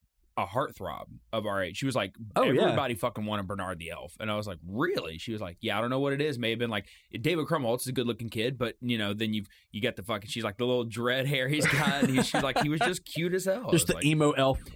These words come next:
Speaker 1: Yeah, I was
Speaker 2: <laughs>
Speaker 1: like, "Okay." I love, uh, S-, uh, Spencer Breslin in the next one.
Speaker 2: Yeah.
Speaker 1: Or was he in this? No, he's in the next
Speaker 2: Yeah,
Speaker 1: one.
Speaker 2: he's in
Speaker 1: He
Speaker 2: the
Speaker 1: plays
Speaker 2: next
Speaker 1: the
Speaker 2: one.
Speaker 1: assistant. Yeah.
Speaker 2: But, oh, man, this movie, though, just, just the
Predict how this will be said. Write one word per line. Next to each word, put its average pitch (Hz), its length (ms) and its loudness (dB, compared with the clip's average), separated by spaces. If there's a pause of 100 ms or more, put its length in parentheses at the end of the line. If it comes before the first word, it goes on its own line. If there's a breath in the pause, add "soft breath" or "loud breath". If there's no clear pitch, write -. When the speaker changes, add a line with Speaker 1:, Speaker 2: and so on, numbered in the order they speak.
(120)
Speaker 1:
Yeah, 131 360 2
I 123 40 4
was 196 100 4
Speaker 2:
<laughs> - 0 -
Speaker 1:
like, 104 240 0
"Okay." 202 460 0 (560 loud breath)
I - 20 2
love, 156 240 2
uh, 123 380 2
S-, - 160 -4
uh, 110 260 0
Spencer 117 360 -2
Breslin 104 500 0
in 92 360 -4
the 98 120 -4
next 98 360 -4
one. 85 400 -12
Speaker 2:
Yeah. 127 320 4
Speaker 1:
Or 131 120 2
was 175 140 2
he 294 80 4
in 311 120 -4
this? 277 220 -4 (140)
No, 139 120 2
he's 147 140 4
in 180 80 2
the 147 80 2
next 123 180 0
Speaker 2:
Yeah, 127 60 4
Speaker 1:
one. 127 60 6
Speaker 2:
he's 143 80 6
in 175 40 6
Speaker 1:
He 147 60 6
Speaker 2:
the 131 60 6
Speaker 1:
plays 127 80 6
Speaker 2:
next 120 100 0
Speaker 1:
the 120 60 2
Speaker 2:
one. 104 60 2
Speaker 1:
assistant. 101 540 -2
Yeah. 92 300 -4 (440 soft breath)
Speaker 2:
But, 123 360 4
oh, - 340 -6
man, 127 240 4
this 147 160 2
movie, 117 220 6
though, 104 240 4
just, 107 380 2 (380 soft breath)
just 127 280 2 (140)
the 120 180 4